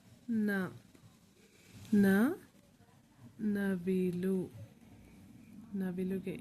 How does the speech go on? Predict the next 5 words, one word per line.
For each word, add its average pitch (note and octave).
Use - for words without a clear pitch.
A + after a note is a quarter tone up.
ಇಂಗ್ಲಿಷ್ನಲ್ಲಿ G#3
ಪಿಕಾಕ್. F#3
ನವಿಲು F#3+
ನಮ್ಮ F3+
ರಾಷ್ಟ್ರೀಯ F#3+